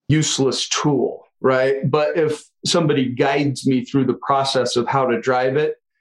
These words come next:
how to successfully maintain it, how to utilize it for my benefit so that it can get me to more opportunity, then I'm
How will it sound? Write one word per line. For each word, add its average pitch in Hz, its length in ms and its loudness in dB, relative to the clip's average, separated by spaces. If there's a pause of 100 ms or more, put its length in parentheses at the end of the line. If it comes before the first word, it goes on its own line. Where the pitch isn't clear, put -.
(140)
how 147 200 2
to 139 80 0
successfully 135 720 0
maintain 123 580 0
it, 165 220 -2
how 147 220 0
to 135 80 0
utilize 151 720 0
it 151 180 -2
for 147 140 0
my 131 180 0 (140)
benefit 147 500 0
so 139 180 0
that 131 140 0
it 127 160 -2
can 127 340 0 (360)
get 147 220 2
me 143 200 2
to 139 160 0
more 135 320 0
opportunity, 156 1000 -2 (640)
then 202 520 0
I'm 170 440 0